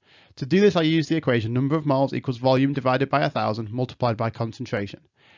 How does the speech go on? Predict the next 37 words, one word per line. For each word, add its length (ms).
I've 120
divided 340
volume 320
by 140
a 80
thousand 400
'cause 100
I'm 60
going 180
from 160
centimeters 540
cubed 260
to 60
decimeters 520
cubed. 360
I'll 80
then 160
put 140
the 80
numbers 340
in, 140
so 100
I've 80
now 200
got 200
nought 320
point 260
nought 280
one 320
three 320
five 280
five 400
multiplied 460
by 140
nought 280
point 220
one. 180